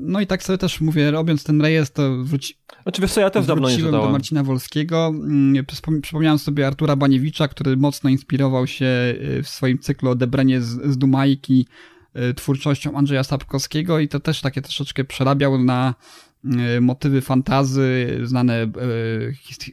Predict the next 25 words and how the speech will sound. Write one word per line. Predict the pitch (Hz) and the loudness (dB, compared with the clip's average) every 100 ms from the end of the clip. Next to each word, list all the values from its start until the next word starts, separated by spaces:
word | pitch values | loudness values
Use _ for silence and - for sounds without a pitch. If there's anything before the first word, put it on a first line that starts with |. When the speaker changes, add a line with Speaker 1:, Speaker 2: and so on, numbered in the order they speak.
| - | -10
Speaker 1:
y, | 131 120 117 | -6 -4 -2
wątki | 135 127 131 | -2 -2 -4
z | 120 | -2
bajek. | 131 127 151 - | 0 0 -2 -4
Ja | 131 | -6
czytałem | 135 - 135 131 | -8 -6 -4 -2
trzy | 135 - 147 | -4 -6 -8
książki | - 143 139 - 127 | -2 -2 -2 -4 -4
Baniewicza, | 123 120 147 131 - 143 139 - - - _ | -2 -2 -4 -4 -2 -2 -4 -12 -20 -20 _
y, | 120 120 | -4 0
niedawno, | 127 135 139 135 135 131 120 | 0 2 0 0 -2 -2 -4
znaczy | 123 135 135 | -6 -6 -8
stosunkowo | - 135 135 151 131 | -8 -6 -4 0 0
niedawno, | 120 120 131 139 117 | 0 2 2 0 0
a | 120 | -4
w | 120 | -6
przerwie | - 139 131 127 | -4 -2 0 0
pomiędzy | 127 123 123 127 | 2 2 2 -2
trzema | - 139 123 | -2 0 2
wydanymi | 120 123 127 127 127 | 0 0 2 4 2
wcześniej | - 135 - 127 | 0 -4 -4 -4
książkami, | - 123 - 123 | -4 -6 -2 -2
chyba | 120 135 | -2 -4
dwuletniej, | 123 127 135 139 143 127 | -4 0 0 0 0 0
wyszła | 131 - 131 | -2 -2 -2